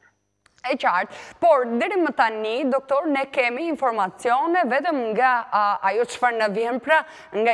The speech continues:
imuniteti që lë, a, kur ne kalojmë, a, covid nëntëmbëdhjetë. Çfarë të dhëna të reja kemi për imunitetin që mund t'i japin vaksinat? Deri në sa muaj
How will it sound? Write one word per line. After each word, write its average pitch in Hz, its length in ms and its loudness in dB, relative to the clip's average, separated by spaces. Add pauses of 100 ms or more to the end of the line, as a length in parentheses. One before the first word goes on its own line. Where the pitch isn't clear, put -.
imuniteti 247 720 -2
që 254 160 0 (220)
lë, 320 80 4 (320)
a, 208 160 4 (160)
kur 240 180 -2
ne 285 240 2
kalojmë, 220 540 -2
a, 180 400 -2 (240)
covid 180 340 -2
nëntëmbëdhjetë. 156 1040 -2 (260)
Çfarë 302 400 0
të 392 160 -4
dhëna 233 220 -2 (160)
të 170 160 -4
reja 170 180 0 (140)
kemi 247 340 -2
për 277 220 -4
imunitetin 240 640 -4
që 277 140 -4
mund 294 240 -4
t'i 262 100 -4
japin 269 400 -2
vaksinat? 160 480 -6
Deri 226 240 -2
në 254 80 -8
sa 330 160 -4
muaj 330 400 0